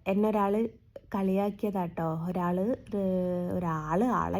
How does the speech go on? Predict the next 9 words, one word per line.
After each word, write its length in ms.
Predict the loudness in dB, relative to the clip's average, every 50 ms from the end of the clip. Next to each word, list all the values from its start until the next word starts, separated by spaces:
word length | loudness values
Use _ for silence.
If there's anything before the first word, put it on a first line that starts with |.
| 0 0
ഞാൻ 160 | 2 2 4
പറയൂല, 400 | 2 4 4 4 4 4 2 2 2 2 2
ഒരു 120 | 2 2 2 2 2 0
ആൻറ്റി. 480 | 0 0 0 0 -2 -2 -4 -6 -4 -4 -6 -8 -10 -14 -18 -18 -18 -18 -18 -20 -20 -20 -18 -18 -18 -18 -18 -18 -12 -8 -4
ആ, 40 | -4 -2 -2 0 0 0 0 0 2
ഞാൻ 140 | 2 2 2 2 2
ബസ് 280 | 0 0 0 0 -2 -2 2
കയറിയിട്ട്, 540 | 2 2 4 4 2 0 -2 -2 -2 0 0 2 0 0 -2 -6 -14 -20 -16 -8 -4 -2
ഉം, 100 | 0